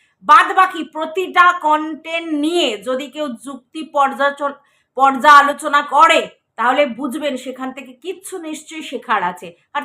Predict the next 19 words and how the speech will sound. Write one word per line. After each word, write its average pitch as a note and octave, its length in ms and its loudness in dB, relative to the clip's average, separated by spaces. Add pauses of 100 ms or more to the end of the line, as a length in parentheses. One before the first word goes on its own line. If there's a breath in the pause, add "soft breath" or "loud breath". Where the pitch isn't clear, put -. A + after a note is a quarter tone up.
তার C#4 240 4
জন্যই G4 260 -2
তো B4 120 -6
মানুষ G4 300 -2
এত G4+ 120 -8
ইন্টারেস্ট E4 560 -8 (380)
নিয়ে D#4+ 220 -4
দেখে। C4 520 -4
অবশ্যই C4 560 -4 (320)
নোংরামি E4+ 640 -2
আছে D4 300 -2
বলেই C#4+ 340 -2
কন্ট্রোভার্সি C4+ 680 -4
আছে, A3+ 440 -8
একদম A3 440 -6
সত্যি D#4 400 -16
কথা। A#3 300 -6 (360 soft breath)
কন্ট্রোভার্সি E4+ 680 -2
তো E4+ 120 -6